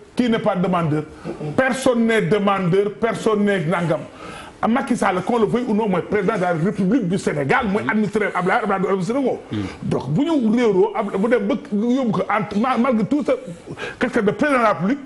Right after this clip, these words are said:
dem ba këram na ko sama papa nga Abdoulaye Wade woon ko ne ko sa, non, maa ngi lay seet si, nañ bàyyi kii demandeur, kii, personne n'est demandeur.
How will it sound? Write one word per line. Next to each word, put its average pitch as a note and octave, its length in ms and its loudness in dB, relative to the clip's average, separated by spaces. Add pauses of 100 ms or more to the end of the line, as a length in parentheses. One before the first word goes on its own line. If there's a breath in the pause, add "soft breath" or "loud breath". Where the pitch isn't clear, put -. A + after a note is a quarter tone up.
(280 loud breath)
dem A3+ 200 2
ba C#4 100 0
këram A3 280 2
na A3+ 80 2
ko G3+ 140 -2
sama C4+ 180 0
papa G#3 220 -2
nga G#3+ 100 0
Abdoulaye B3 240 2
Wade G#3+ 100 0
woon A#3 140 2
ko G#3+ 80 -2
ne G#3 60 -4
ko F#3+ 100 -2
sa, E3 100 -2
non, G#3+ 140 0
maa A#3 220 0
ngi C4 60 0
lay A#3+ 60 2
seet F#3 140 -4
si, F#3+ 120 -4 (380 loud breath)
nañ E4 220 0
bàyyi A3 340 4
kii B3 260 2
demandeur, G#3 760 4
kii, A#3 140 -2 (120)
personne C#4+ 440 2
n'est B3 140 4
demandeur. G#3 760 2